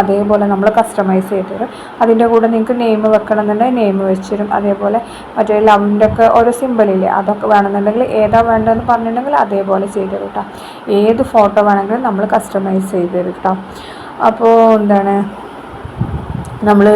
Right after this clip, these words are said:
ഗിഫ്റ്റ് കൊടുക്കാനൊക്കെ പറ്റിയ നല്ലൊരു, ഉം, ഓപ്ഷനാണ് കേട്ടോ അത്. അത്ര റേറ്റും വരുന്നില്ലല്ലോ. അഞ്ഞൂറ്റി അൻപത് രൂപ ഫ്രീ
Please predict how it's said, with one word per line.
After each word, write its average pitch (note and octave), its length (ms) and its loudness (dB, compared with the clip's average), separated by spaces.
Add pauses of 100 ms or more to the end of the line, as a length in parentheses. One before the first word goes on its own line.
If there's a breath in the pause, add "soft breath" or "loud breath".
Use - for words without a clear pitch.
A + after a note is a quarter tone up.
(240)
ഗിഫ്റ്റ് G3+ 340 2
കൊടുക്കാനൊക്കെ G3+ 560 4
പറ്റിയ G3+ 260 0 (420 loud breath)
നല്ലൊരു, G3 520 6 (500)
ഉം, F3+ 480 0 (200)
ഓപ്ഷനാണ് F#3+ 500 2
കേട്ടോ F3 220 0
അത്. G#3 60 -2 (440 loud breath)
അത്ര G#3+ 280 4
റേറ്റും G#3 420 4
വരുന്നില്ലല്ലോ. F3 580 0 (120)
അഞ്ഞൂറ്റി G3 360 2 (120)
അൻപത് F#3+ 380 4
രൂപ G3 180 2 (100)
ഫ്രീ G3+ 120 4